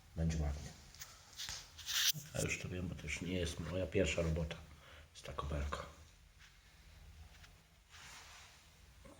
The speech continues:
Statecznik, jaki siedzi w środku, jeszcze mogę podać, ale może się komuś przyda. Taki. B C pięć,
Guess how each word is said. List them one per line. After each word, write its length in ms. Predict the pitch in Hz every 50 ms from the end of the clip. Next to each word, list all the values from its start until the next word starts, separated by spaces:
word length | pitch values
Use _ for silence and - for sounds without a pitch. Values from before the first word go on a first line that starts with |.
| - - - - - - - - - - - - - - - - - - - - - - - - - - - - - - - -
Statecznik, 540 | - - - - - - - - 180 160
jaki 220 | 165 - - - -
siedzi 280 | - - 113 - -
w 40 | -
środku, 300 | - - 82 80 - - -
jeszcze 260 | 69 - - - 78
mogę 160 | 76 76 78
podać, 420 | 80 - 82 82 - 82 76 - -
ale 80 | 76
może 180 | 82 95 - -
się 180 | - - - -
komuś 200 | - 90 85 78
przyda. 280 | - - - 71 67 67 69 - - - - - - - - - - - - - - - - -
Taki. 420 | - 104 92 - - - - - - - - - - - - - - - - - - - - - - - - - - - - - - - - - - - - - - - - - - - - -
B 280 | 104 110 113 110 -
C 200 | - - 117 104
pięć, 500 | 104 - 113 107 104 104 - - - -